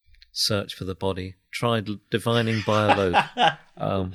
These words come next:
Speaker 1: uh, it didn't work, though.
Speaker 2: Well, yeah,
Speaker 1: Uh,
Speaker 2: I
Speaker 1: the
Speaker 2: can
Speaker 1: body was
Speaker 2: imagine.
Speaker 1: found
Speaker 2: I,
Speaker 1: three
Speaker 2: I'd like
Speaker 1: weeks
Speaker 2: to be the, you know, around the bloke that suggested that. I know we've spent the last three days looking for this one, but I've got an idea. Let me, <laughs> let me pop to Tesco,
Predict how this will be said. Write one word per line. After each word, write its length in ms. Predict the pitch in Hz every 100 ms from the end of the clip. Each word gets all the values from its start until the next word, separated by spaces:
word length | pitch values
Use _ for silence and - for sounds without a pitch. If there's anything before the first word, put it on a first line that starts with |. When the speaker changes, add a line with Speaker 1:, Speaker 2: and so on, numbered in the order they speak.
| 170 160 - - - _ -
Speaker 1:
uh, 220 | 127 123
it 140 | - 127
didn't 220 | 139 113
work, 260 | 85 -
though. 100 | 78 78
Speaker 2:
Well, 360 | 147 117 113
yeah, 160 | 113 104
Speaker 1:
Uh, 40 |
Speaker 2:
I 20 | 104
Speaker 1:
the 80 |
Speaker 2:
can 100 | 117
Speaker 1:
body 160 | 151 147
was 200 | 113 107
Speaker 2:
imagine. 40 | 95 123
Speaker 1:
found 80 | 131
Speaker 2:
I, 20 | 147
Speaker 1:
three 80 |
Speaker 2:
I'd 80 | -
like 100 | 165
Speaker 1:
weeks 100 | 208
Speaker 2:
to 100 | 185
be 160 | 170 165
the, 240 | 143 135
you 160 | 135 147
know, 180 | 127 113
around 220 | 127 139
the 80 | 127
bloke 320 | 120 131 123
that 160 | 131 117
suggested 560 | 123 117 123 - 107
that. 300 | 110 101 95 - - - - - _ -
I 140 | 208
know 120 | 240
we've 160 | 262 208
spent 300 | - 202 170
the 80 | 165
last 240 | 175 151
three 180 | 170 156
days 260 | 143 123
looking 260 | 139 139 120
for 80 | 104
this 120 | 101
one, 140 | 110
but 80 | 131
I've 140 | 180 - -
got 140 | 269
an 120 | 247 240 226
idea. 680 | 214 185 185 127 95 87 - - -
Let 100 | 185
me, 120 | 233 247
<laughs> 100 | -
let 180 | 208 208
me 120 | 226
pop 240 | 208 214 180
to 100 | 156
Tesco, 720 | 143 156 143 - 98 123 180